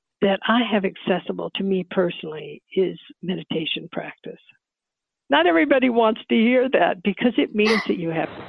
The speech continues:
stop and direct your attention into your subjectivity and cultivate mental qualities which allow you to be more resilient. And it takes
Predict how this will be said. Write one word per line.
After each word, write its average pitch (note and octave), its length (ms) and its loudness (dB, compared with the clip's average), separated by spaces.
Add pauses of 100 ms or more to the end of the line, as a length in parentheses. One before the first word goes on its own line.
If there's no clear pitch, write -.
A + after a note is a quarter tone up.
stop G#3+ 380 2
and E3+ 180 -8
direct F3 380 0
your E3 100 0
attention F#3+ 600 -2
into F#3 260 -4
your D3+ 100 -2 (120)
subjectivity G3 1000 -2 (100)
and F3 140 -2 (220)
cultivate G3 720 0 (420)
mental G#3 460 2
qualities F3 720 -2 (260)
which F3 240 -6 (240)
allow E3 560 -2
you F3+ 300 -4
to G3+ 100 -12
be F#3+ 240 -6
more F3 320 -2
resilient. A3+ 640 -4 (420)
And G#3+ 340 2 (100)
it C4 140 2 (100)
takes - 440 -6